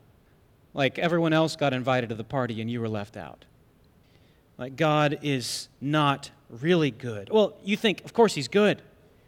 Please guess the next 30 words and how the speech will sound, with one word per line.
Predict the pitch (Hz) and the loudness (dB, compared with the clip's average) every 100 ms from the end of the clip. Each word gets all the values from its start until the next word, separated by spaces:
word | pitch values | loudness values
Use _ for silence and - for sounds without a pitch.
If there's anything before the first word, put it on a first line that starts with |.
| _ _ - | _ _ -10
but | 156 | -8
he's | |
good | 139 220 202 | 6 8 8
to | 208 | 6
everybody | 196 196 208 180 | 4 6 6 8
else, | 196 226 196 - - - - - _ _ _ _ _ _ _ | 6 6 4 0 -6 -10 -20 -20 _ _ _ _ _ _ _
but | - | -4
not | 170 165 | -2 -2
to | 135 | -6
me. | 117 92 - _ _ _ _ _ _ _ _ _ _ _ _ _ _ _ _ _ - | -8 -10 -16 _ _ _ _ _ _ _ _ _ _ _ _ _ _ _ _ _ -8
I | 151 | -4
wonder | 170 160 | -2 -2
if | |
that | 156 139 - | -2 -6 -6
suspicion | 135 - 139 127 | -10 -8 -6 -8
sounds | 117 143 120 110 | -8 -8 -8 -8
familiar. | - 117 113 104 101 104 _ _ _ _ _ _ _ _ _ | -10 -10 -8 -8 -12 -16 _ _ _ _ _ _ _ _ _
Wasn't | 143 170 208 170 | -4 -2 -2 -2
that | 175 | -2
the | 156 | -2
same | - 165 156 | -4 -2 -2
suspicion | - 135 - 147 - 156 | -4 -10 -6 -6 -4 -6
that | 147 | -6
was | 113 110 - | -8 -10 -8
whispered | 139 - 139 131 131 - _ _ _ _ _ _ - | -8 -8 -8 -8 -8 -14 _ _ _ _ _ _ -12
in | 117 | -10
the | |
Garden | 107 127 131 131 120 | -2 0 0 0 -4
of | 117 | -6
Eden? | 120 120 120 | -6 -8 -12